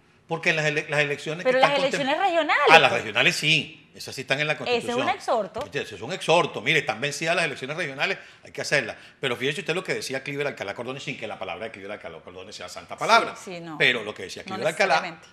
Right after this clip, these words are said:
Speaker 1: lo que decía Cliver Alcalá es cierto. Él dice: lo que sí hay que exhortar a los siete magistrados de la Sala Constitucional a que restituyan el hilo constitucional. Pero ya se comieron la luz roja,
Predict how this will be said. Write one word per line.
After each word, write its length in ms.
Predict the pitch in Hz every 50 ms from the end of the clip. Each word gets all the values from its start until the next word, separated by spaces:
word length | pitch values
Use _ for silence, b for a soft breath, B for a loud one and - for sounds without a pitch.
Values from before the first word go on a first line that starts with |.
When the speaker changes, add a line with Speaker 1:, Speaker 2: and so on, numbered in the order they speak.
| _ _ _ 113
Speaker 1:
lo 100 | 123 117
que 80 | 123
decía 160 | 113 - 101
Cliver 180 | - 110 113 127
Alcalá 240 | - - 190 113 98
es 80 | -
cierto. 460 | - 147 170 214 233 180 147 - 101 82 - _ _ _ _ _ _ _ _ _ -
Él 60 | 95 98
dice: 160 | 107 123 117
lo 140 | 113 117 -
que 100 | - 107
sí 140 | - - 104
hay 80 | 95
que 120 | - - 165
exhortar 760 | - - - 220 185 - - 170 151 123 104 - - - - _
a 160 | - 143 147 139
los 400 | 135 139 135 127 - - - -
siete 460 | - - - 170 165 170 165 226 226
magistrados 500 | 233 226 202 180 - 170 160 139 120 120
de 60 | 107
la 80 | 101 98
Sala 200 | - 101 98 -
Constitucional 720 | 156 160 160 196 - 220 - 214 196 196 226 262 254 - b b b b b
a 140 | 139 139 -
que 80 | - 135
restituyan 500 | 127 120 - - 110 - 110 113 151 175
el 80 | 175
hilo 120 | 160 185 180
constitucional. 340 | 196 165 151 127 135 127 B B B -
Pero 160 | 190 165 151
ya 140 | 139 139 131
se 100 | - 220
comieron 300 | - 233 170 170 196 220
la 80 | 196 156
luz 140 | 160 165
roja, 320 | 220 247 208 147 - -